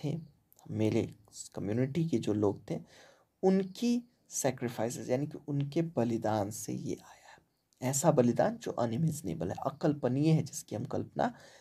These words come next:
नहीं कर सकते। उनके साहस और बलिदान से ये आया है। ऐसा बलिदान और साहस जिसे ना तो काउंट किया जा सकता है, ना रिपे किया जा सकता है, यानी ना गिना जा सकता है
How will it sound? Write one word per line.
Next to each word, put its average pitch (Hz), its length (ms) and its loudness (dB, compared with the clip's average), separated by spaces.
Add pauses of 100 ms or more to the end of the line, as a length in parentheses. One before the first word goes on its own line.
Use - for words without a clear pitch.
(380)
नहीं 185 420 6
कर 135 160 2
सकते। - 480 -2 (340)
उनके 165 380 2
साहस 135 600 2
और 107 120 0
बलिदान 98 500 0
से - 200 -4
ये 98 140 -2
आया - 240 -4
है। 139 240 -10
ऐसा 120 280 2
बलिदान 120 420 8
और 120 60 2
साहस 135 340 4 (440)
जिसे 113 240 -4
ना 110 180 2
तो 107 180 -6
काउंट 165 420 4
किया 170 180 4
जा 165 60 8
सकता - 320 -4
है, 180 120 0
ना 139 120 4
रिपे 101 300 -2
किया - 300 -16
जा - 60 -20
सकता - 300 -18
है, 104 60 -4
यानी 117 140 -4
ना 120 160 -4
गिना 123 420 2
जा 117 180 6
सकता - 400 -4
है 175 200 -2